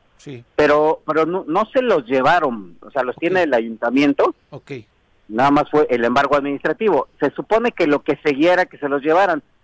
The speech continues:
Speaker 2: pero la determinación de esta juez ya se fue contra todo el cabildo, ¿no?
Speaker 1: Sí, claro, y, y ahí fue donde no-, anunciaron que también van a presentar una queja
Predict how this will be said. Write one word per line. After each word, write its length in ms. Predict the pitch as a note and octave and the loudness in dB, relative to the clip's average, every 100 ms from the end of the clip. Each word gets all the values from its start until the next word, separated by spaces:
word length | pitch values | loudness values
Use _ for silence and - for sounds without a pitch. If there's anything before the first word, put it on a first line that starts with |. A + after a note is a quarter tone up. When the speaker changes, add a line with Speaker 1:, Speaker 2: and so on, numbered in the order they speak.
| _ - | _ -4
Speaker 2:
pero 440 | C3 B2 B2 B2+ | 0 2 2 2
la 140 | B2+ | 2
determinación 680 | C3 C3 C#3 C3 C3 D#3+ E3 | 0 0 -4 -2 -2 0 0
de 80 | D#3+ | 0
esta 220 | - E3 | 0 -2
juez 200 | D3+ D#3 | 0 0
ya 140 | D3 | 0
se 100 | C#3+ | -2
fue 160 | A#2+ C3+ | -2 -2
contra 320 | B2+ A#2 G#2 | -4 -4 -4
todo 260 | - A#2 A2+ | 0 0 0
el 100 | A2 | 0
cabildo, 380 | C3+ D#3+ E3 A#2 | 0 2 2 0
¿no? 100 | F3 _ _ _ _ _ _ _ _ | -2 _ _ _ _ _ _ _ _
Speaker 1:
Sí, 80 | C#3 | -20
claro, 320 | D#3 D#3 C#3 | -10 -8 -8
y, 80 | D3+ | -14
y 180 | D#3+ C#3 | -14 -12
ahí 220 | D#3 D#3+ | -10 -10
fue 140 | F3+ | -12
donde 260 | D#3 D3 C3+ | -12 -12 -14
no-, 140 | C#3 | -16
anunciaron 560 | - C#3 C#3 - D#3+ F3 | -18 -16 -16 -12 -10 -10
que 160 | - B2+ | -12 -14
también 480 | - B2+ C3+ D3+ | -12 -14 -12 -12
van 160 | D3 D3+ | -10 -10
a 60 | D3+ | -12
presentar 480 | C#3 D3 C3+ D3+ | -14 -16 -16 -12
una 180 | D3+ D3+ | -12 -14
queja 440 | - D3 - D#3 | -14 -16 -14 -16